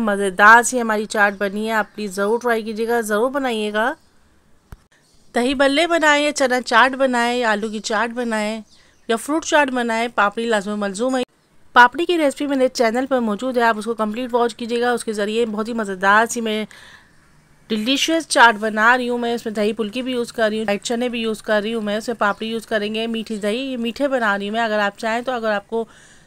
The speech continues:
स्वीट दही बड़े चना चाट आपको पसंद नहीं है तो आप उसको नमकीन बनाइएगा। आइए रेसिपी स्टार्ट करते हैं। छोलों को मैंने बॉईल करके रख लिया था।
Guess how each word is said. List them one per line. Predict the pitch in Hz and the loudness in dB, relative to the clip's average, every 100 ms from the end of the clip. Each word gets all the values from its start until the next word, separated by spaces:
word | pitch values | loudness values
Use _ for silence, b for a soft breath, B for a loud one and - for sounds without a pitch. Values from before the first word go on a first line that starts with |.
| B | B
स्वीट | - - - - 285 311 294 | -12 -10 -10 -6 -2 -2 0
दही | 285 262 | 2 2
बड़े | 254 247 247 254 | 2 2 2 0
चना | 247 226 220 | -2 -2 0
चाट | 240 220 226 | 2 2 2
आपको | 220 220 | -4 -4
पसंद | 214 - 214 | -2 -2 -4
नहीं | 208 220 262 | -2 -4 -2
है | 233 240 | -4 -2
तो | 247 | 2
आप | 220 208 | 2 0
उसको | 202 226 208 190 190 | -8 -6 -6 -6 -6
नमकीन | 202 202 254 269 | -6 -4 -4 -2
बनाइएगा। | 269 247 233 226 226 285 294 _ | 0 0 -2 -2 -2 -4 -12 _
आइए | - 233 277 | -4 -2 -2
रेसिपी | 277 285 | -4 -4
स्टार्ट | 254 254 226 233 | -4 2 2 2
करते | 240 220 233 | -2 -2 -2
हैं। | 240 | -4
छोलों | 240 220 | -2 -2
को | 233 | -2
मैंने | 233 226 | -4 -4
बॉईल | 208 202 208 | 0 0 0
करके | 220 202 220 | -4 -4 -2
रख | 208 240 | -4 -4
लिया | 233 226 | 0 0
था। | 214 208 | 2 -2